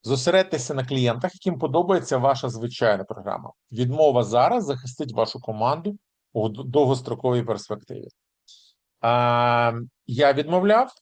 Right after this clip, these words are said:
відмовляю в таких випадках, і мені відмовляють. Це абсолютно нормально, тому що в кожної команди є пріоритети, і не завжди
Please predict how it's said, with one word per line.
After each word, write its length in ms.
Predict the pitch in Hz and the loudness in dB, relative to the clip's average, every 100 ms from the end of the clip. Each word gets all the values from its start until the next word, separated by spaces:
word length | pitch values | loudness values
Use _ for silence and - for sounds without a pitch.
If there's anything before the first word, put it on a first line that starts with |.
| _ - | _ -20
відмовляю 640 | 117 151 151 135 151 131 | -12 -2 0 4 4 4
в 60 | 127 | 2
таких 300 | 127 127 120 | -8 -8 -8
випадках, 480 | - 120 123 220 220 _ _ _ _ _ - | 2 2 2 -4 -10 _ _ _ _ _ -10
і 280 | 170 196 175 | 0 2 2
мені 260 | 175 180 | 0 -2
відмовляють. 680 | 160 135 120 104 92 92 _ _ _ _ _ 120 - 131 | -2 -2 -2 0 -2 -4 _ _ _ _ _ -20 -20 -20
Це 400 | - 175 180 175 | -2 2 4 6
абсолютно 600 | 156 135 - 180 165 151 | 4 2 -2 -6 -6 -6
нормально, 400 | 139 139 196 311 | -4 -2 -2 -4
тому 200 | 302 151 | -6 -8
що 100 | 127 | -8
в 80 | 127 | -4
кожної 340 | 175 143 143 | -2 0 -2
команди 400 | 131 143 139 123 | -2 0 0 0
є 140 | 120 120 | -2 -2
пріоритети, 640 | 110 110 110 113 117 220 _ _ _ _ _ _ - | -4 -6 -2 -2 0 -6 _ _ _ _ _ _ -12
і 440 | 147 143 143 139 | -4 -2 0 0
не 260 | 131 139 151 | 0 2 2
завжди 840 | 123 151 143 123 110 117 113 104 | 2 2 2 0 -4 0 0 -2